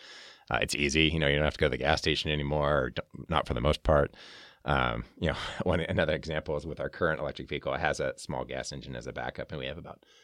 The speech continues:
fifteen thousand miles on it, and we've only put in,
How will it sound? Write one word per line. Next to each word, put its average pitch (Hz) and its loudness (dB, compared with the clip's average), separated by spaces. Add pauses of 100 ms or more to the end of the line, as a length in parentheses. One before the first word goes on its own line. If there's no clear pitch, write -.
(240)
fifteen 107 0
thousand 92 4
miles 85 0
on 80 -4
it, 78 -6 (540)
and 80 -6
we've 80 -8
only 80 -2
put 85 -2
in, 73 -6